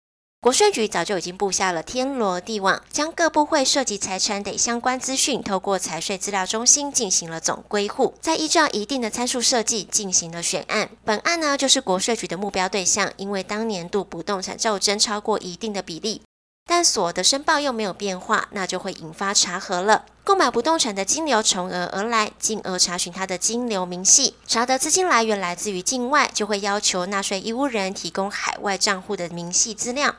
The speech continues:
更扩大查询纳税义务人在香港账户的资金，不但在台湾购买不动产，更有多笔的金流汇往保险公司相关可控制的账户，以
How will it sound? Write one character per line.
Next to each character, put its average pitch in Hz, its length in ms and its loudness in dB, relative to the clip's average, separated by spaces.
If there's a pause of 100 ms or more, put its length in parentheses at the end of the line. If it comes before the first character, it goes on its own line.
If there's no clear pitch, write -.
更 339 140 -2
扩 330 260 2
大 302 160 2
查 202 240 0
询 202 240 -4
纳 254 140 -2
税 247 180 -2
义 277 120 -6
务 302 160 0
人 190 200 -2
在 214 160 0
香 247 220 0
港 202 180 -2
账 214 220 0
户 226 100 -6
的 190 140 -4
资 226 160 -4
金， 285 300 -2
不 - 160 -10
但 202 180 -4
在 208 140 0
台 175 160 -6
湾 185 180 -4
购 202 140 -4
买 180 120 -6
不 175 140 -12
动 247 180 -2
产， 226 300 0 (160)
更 359 100 0
有 269 200 2
多 320 200 -2
笔 302 160 -4
的 190 140 -2
金 247 160 -2
流 214 140 -4
汇 233 160 -2
往 185 160 -2
保 175 120 -4
险 196 220 -4
公 208 180 -4
司 220 160 2
相 247 220 4
关 285 180 0
可 226 200 -6
控 226 260 -4
制 220 100 -2
的 - 120 0
账 214 200 2
户， 208 280 -2
以 160 180 -10